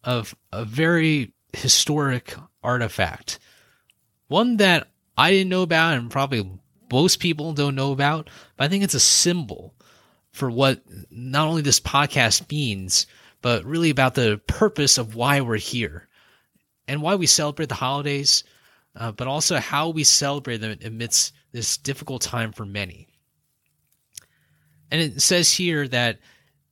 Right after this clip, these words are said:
this was taking place days before Christmas of eighteen sixty-three, right in the middle of the American Civil War. And President Lincoln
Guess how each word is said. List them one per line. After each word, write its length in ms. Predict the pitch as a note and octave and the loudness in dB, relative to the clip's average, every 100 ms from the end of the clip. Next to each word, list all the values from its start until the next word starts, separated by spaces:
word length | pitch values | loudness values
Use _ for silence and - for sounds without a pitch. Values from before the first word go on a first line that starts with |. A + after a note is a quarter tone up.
| _ - | _ -6
this 160 | F3+ A#3+ | 0 4
was 260 | G3 D3 - - | 4 2 -2 0
taking 280 | E3 C#3+ | 0 0
place 260 | C#3+ C3 - | -2 -4 -4
days 520 | - D#3 D#3+ G#2+ F#2+ | 0 4 4 4 2
before 640 | - A2+ - A2+ A2 G#2+ - _ _ - | -2 -4 -6 -4 -2 -2 -6 _ _ -8
Christmas 500 | - D#3+ - E3 - | -2 0 2 4 2
of 120 | A2 - | 2 -2
eighteen 560 | E3 - - D3+ C#3 | 0 2 0 0 0
sixty-three, 840 | C#3 - B2+ B2+ A2 - G2 F2+ - - _ - | 2 2 0 -4 -4 -4 -4 -4 -8 -20 _ -14
right 400 | A2+ C3 E3 C#3 _ _ | 0 4 4 2 _ _
in 100 | C3+ | -6
the 80 | B2+ | -4
middle 380 | B2 B2+ B2 A#2+ - | 0 2 2 0 -2
of 240 | A2 G2+ | -2 -2
the 80 | G#2 | -2
American 320 | G#2 G#2 - | -2 -2 2
Civil 320 | - G2+ F2+ | 2 2 -4
War. 260 | F#2 F2 F2 - _ _ - - _ _ _ _ _ _ _ - | -6 -6 -6 -12 _ _ -20 -20 _ _ _ _ _ _ _ -8
And 120 | C3+ | 2
President 380 | A#3+ A#3+ F#3 D#3+ | 2 4 0 2
Lincoln 520 | E3 - G#2+ F2 | 0 2 -2 -4